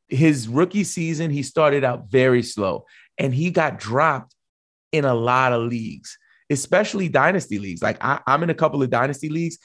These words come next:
and Anthony Edwards was floating around on the waiver wire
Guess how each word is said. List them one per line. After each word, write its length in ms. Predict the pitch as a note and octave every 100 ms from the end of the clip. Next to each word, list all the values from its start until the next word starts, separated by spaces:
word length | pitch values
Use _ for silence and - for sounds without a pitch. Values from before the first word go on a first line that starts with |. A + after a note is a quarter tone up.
| _
and 160 | - -
Anthony 420 | C#3+ D#3+ F#3+ F#3+ D#3+
Edwards 400 | E3 E3+ C#3 A2+
was 160 | A2+
floating 480 | - - D3+ F3 E3+
around 640 | D3 C3+ D3+ D3 C3 A#2+ _ _ -
on 140 | C#3+
the 80 | B2
waiver 420 | A#2 C3 F3+ D#3
wire 560 | B2 A2+ A2 G#2 G#2+ A2+